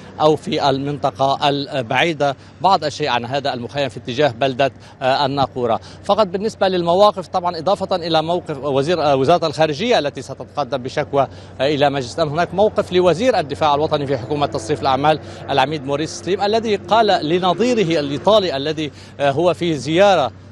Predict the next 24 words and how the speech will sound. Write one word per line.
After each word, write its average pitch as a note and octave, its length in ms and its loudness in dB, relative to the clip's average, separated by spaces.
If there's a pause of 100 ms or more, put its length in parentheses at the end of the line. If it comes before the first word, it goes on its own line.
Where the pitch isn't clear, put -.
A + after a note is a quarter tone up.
آه، C3 200 0
للبنان C#3 420 -2
لتفقد F3 540 -4
وحدة D#3+ 280 -2
بلاده D#3 420 -2
التي C#3+ 200 -6
تعمل F3+ 300 0
ضمن G3+ 280 -4
قوات D#3 260 0
اليونيفيل C#3+ 460 -4
على B2 140 2
الحدود C#3 400 -8 (320)
بين D3 320 0
لبنان C#3 280 -6
وفلسطين C#3 400 -8
المحتلة، E3+ 520 0
العميد C#3+ 440 -2 (260)
سليم E3+ 320 -2
وزير C#3+ 320 2
الدفاع C#3 380 0
قال E3+ 320 0
بأن D#3+ 260 -4
الجيش D3+ 340 -4
اللبناني، E3 420 -4